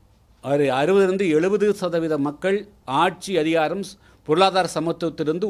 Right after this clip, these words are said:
ஒதுக்கி வைக்கப்பட்டிருக்கார்கள். அந்த மக்களுக்கு வந்து உரிய பங்கு கிடைக்கணும்னு சொன்னால் அது கூட்டணி ஆட்சி தான் அமையணும். ஒருவேளை வந்து அது வந்து தி-, தி மு க, அண்ணா தி மு க அதை ஒத்துவரலை அப்படின்னு சொன்னால்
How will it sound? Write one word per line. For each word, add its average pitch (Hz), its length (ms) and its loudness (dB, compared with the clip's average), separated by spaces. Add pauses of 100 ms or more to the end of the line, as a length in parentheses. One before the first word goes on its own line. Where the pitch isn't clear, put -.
ஒதுக்கி 190 300 2
வைக்கப்பட்டிருக்கார்கள். 151 680 -4 (1040)
அந்த 135 280 0
மக்களுக்கு 202 500 2
வந்து 185 220 0 (100)
உரிய 196 300 2 (500)
பங்கு 196 340 2
கிடைக்கணும்னு 175 560 -2
சொன்னால் 175 240 0
அது 160 140 -2
கூட்டணி 175 340 -2
ஆட்சி 147 220 -4
தான் 170 280 -4
அமையணும். 151 420 2 (640)
ஒருவேளை 240 520 6
வந்து 220 220 4
அது 202 160 6
வந்து 202 260 4 (680)
தி-, 180 260 6
தி 208 200 2
மு 220 140 2
க, 220 140 4
அண்ணா 202 280 4
தி 202 140 2
மு 202 140 0
க 202 120 0
அதை 180 260 2
ஒத்துவரலை 185 540 2
அப்படின்னு 175 320 -4
சொன்னால் 240 280 0